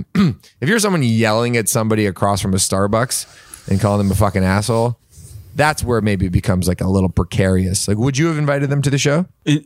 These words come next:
Speaker 2: sorry, invited the Uber driver or the person
Speaker 1: The
Speaker 2: who was
Speaker 1: Uber
Speaker 2: really
Speaker 1: driver, I
Speaker 2: rude?
Speaker 1: would have invited to the show no matter what, but the,
Speaker 2: Yeah,
Speaker 1: the
Speaker 2: yeah.
Speaker 1: Starbucks guy.
Speaker 2: Yeah, trolls, they, they turn easy. To make a troll a friend is the easiest thing in the world.
Speaker 1: <laughs> Oh, really?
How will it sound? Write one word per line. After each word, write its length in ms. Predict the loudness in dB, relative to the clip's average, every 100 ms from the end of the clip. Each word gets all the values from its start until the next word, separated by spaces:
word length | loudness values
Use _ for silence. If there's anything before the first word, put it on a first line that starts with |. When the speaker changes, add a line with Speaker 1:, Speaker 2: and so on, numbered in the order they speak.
| -4
Speaker 2:
sorry, 540 | -2 0 0 -4 -4
invited 360 | -2 0 0 0
the 80 | -2
Uber 240 | -2 -2
driver 320 | 0 0 0
or 160 | -2 -2
the 80 | 0
person 220 | 0 2
Speaker 1:
The 40 |
Speaker 2:
who 60 | 2
was 80 | 2
Speaker 1:
Uber 60 | 2
Speaker 2:
really 80 | 2
Speaker 1:
driver, 80 | 2
I 40 | 0
Speaker 2:
rude? 60 |
Speaker 1:
would 60 | 0
have 40 | 0
invited 140 | 0
to 40 | 0
the 60 |
show 160 | 0 0
no 80 | 0
matter 180 | 0 0
what, 220 | -2 -2
but 100 | -2
the, 80 | 0
Speaker 2:
Yeah, 180 | 0
Speaker 1:
the 40 | 0
Speaker 2:
yeah. 40 | 0
Speaker 1:
Starbucks 320 | 2 0 -2
guy. 220 | -6 -8 -12 _ _ _
Speaker 2:
Yeah, 280 | -4 0 0 -2
trolls, 640 | -4 0 2 0 0 -2
they, 220 | -2 -2
they 280 | -2 -2 -2
turn 320 | 0 0 0
easy. 400 | 0 -2 -2 -6 -2 -2 0
To 60 | 0
make 200 | 2 2
a 60 |
troll 300 | 0 2 2
a 60 | 0
friend 360 | -2 0 0 0
is 100 | -2
the 160 | 0
easiest 380 | 0 2 0 0
thing 140 | 0
in 60 | 0
the 60 | 0
world. 320 | -2 -4 -6
Speaker 1:
<laughs> 40 | -6
Oh, 120 | -2
really? 300 | 0 0 0